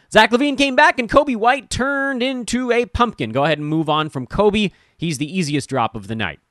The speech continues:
No question. Someone that was playing really well going into the All-Star break that isn't anymore. DeMar DeRozan, Nikola Vucevic, Zach LaVine, Ayo Dosunmu. Those are the four guys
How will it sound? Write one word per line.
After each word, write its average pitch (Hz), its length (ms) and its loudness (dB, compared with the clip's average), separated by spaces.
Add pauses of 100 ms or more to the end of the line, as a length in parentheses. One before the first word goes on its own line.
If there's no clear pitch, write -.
(160)
No 123 200 0
question. 90 400 -4
Someone 123 220 -4
that 113 80 -2
was 107 100 -6
playing 107 240 -4
really 120 180 -4
well 117 240 0
going 101 240 -6
into 117 120 -4
the 110 100 -4
All-Star 104 320 -6
break 98 260 -8
that 85 300 -12
isn't 214 420 -2
anymore. 226 580 -2 (380)
DeMar 139 220 0
DeRozan, 190 500 2 (380)
Nikola 202 280 0
Vucevic, 196 580 -2 (280)
Zach 143 240 -2
LaVine, 160 420 -2 (280)
Ayo 165 480 4
Dosunmu. 147 480 0
Those 117 160 -2
are 117 60 -6
the 117 40 -8
four 127 260 -4
guys 113 380 -4